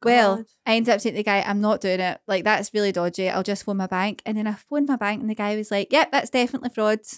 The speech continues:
Speaker 1: Just, he's like, "As long as you've not gave them in-, information, you're all right."
Speaker 2: And you almost did.
Speaker 1: I never, I wasn't gonna do it. As soon as he asked me for information, I was like, "No, you're at it."
Speaker 2: Yeah, but you were close to it. You typed the website in.
Speaker 1: I just wanted to see what it was.
Speaker 2: That,
Speaker 1: See if it was
Speaker 2: how
Speaker 1: some
Speaker 2: bad?
Speaker 1: I know.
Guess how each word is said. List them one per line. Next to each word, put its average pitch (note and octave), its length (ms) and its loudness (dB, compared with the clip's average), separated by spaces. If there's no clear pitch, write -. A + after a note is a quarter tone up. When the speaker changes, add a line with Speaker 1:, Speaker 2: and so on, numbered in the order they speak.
Speaker 1:
Just, B3 240 0
he's A#3+ 220 0
like, A3 200 0
"As A3+ 200 -2
long A#3+ 100 4
as B3 80 0
you've B3 80 2
not A3 120 0
gave A#3 140 0
them A3 100 0
in-, G#3+ 260 0
information, G#3+ 580 0
you're A3 120 0
all G#3 100 2
right." G3+ 420 2
Speaker 2:
And F3+ 180 -10
you G3 160 -6
almost F3 360 -12
did. - 380 -20
Speaker 1:
I A#3+ 80 2
never, B3 220 4
I G#3+ 100 -2
wasn't F4+ 280 2
gonna F#3 220 -2
do F3+ 100 -2
it. G3 340 2
As A#3+ 120 -4
soon D#4 140 0
as F#4+ 100 -2
he D4 60 4
asked G#3+ 200 2
me A#3 60 0
for A3 120 -8
information, G#3 460 -2
I G#3 80 0
was G3 140 -4
like, F#3+ 160 -2
"No, F#3+ 80 -4
you're F#3 160 -4
at F3+ 240 -4
it." D4+ 260 2
Speaker 2:
Yeah, C4+ 120 -2
but G3+ 100 -2
you C3+ 60 -4
were F#3+ 100 -2
close B3+ 360 0
to - 140 -4
it. G3 60 2
You G#3 120 0
typed G#3+ 300 0
the A#3 140 -6
website F3 420 -2
in. A#3 160 2
Speaker 1:
I C4+ 40 2
just D4 140 -4
wanted F#4 180 -6
to F#3+ 60 -8
see - 160 -6
what D#3+ 80 -4
it D3 80 -4
was. - 400 -6
Speaker 2:
That, A3 160 6
Speaker 1:
See C4+ 100 8
if F#4+ 80 2
it D4 100 2
was C4 120 0
Speaker 2:
how C4 80 6
Speaker 1:
some F4+ 140 -2
Speaker 2:
bad? G#3 400 4
Speaker 1:
I A3 80 0
know. G#3 300 -2